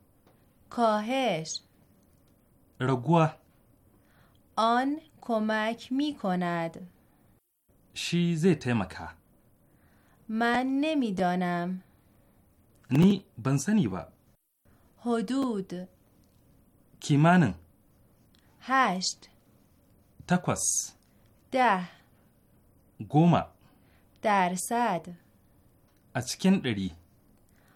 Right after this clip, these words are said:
Speaker 1: آن کاهش می‌دهد.
Speaker 2: Shi yana rage.
Speaker 1: کشورها.
Speaker 2: Ƙasashe.
Speaker 1: آن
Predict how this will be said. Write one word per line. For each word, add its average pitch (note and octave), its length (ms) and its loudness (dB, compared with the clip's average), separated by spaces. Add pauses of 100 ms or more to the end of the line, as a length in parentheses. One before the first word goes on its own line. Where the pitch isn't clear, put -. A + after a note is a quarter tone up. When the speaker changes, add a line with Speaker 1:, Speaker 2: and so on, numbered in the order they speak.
(260)
Speaker 1:
آن B3 460 0
کاهش C4 680 0
می‌دهد. F3+ 760 -2 (840)
Speaker 2:
Shi F#3+ 440 2
yana G3+ 320 4
rage. G#2 320 -4 (960)
Speaker 1:
کشورها. G#3 1160 0 (1400)
Speaker 2:
Ƙasashe. A#2 600 -2 (1040)
Speaker 1:
آن B3 480 0